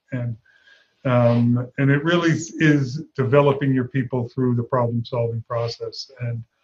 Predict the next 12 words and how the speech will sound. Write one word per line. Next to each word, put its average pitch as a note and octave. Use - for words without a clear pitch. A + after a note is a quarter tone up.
um, A#2+
and C3
that's G3
something F#3
that, D3+
you D#3
know, D3
the C3+
competition D#3
can't C#3
quickly C3+
replicate, D3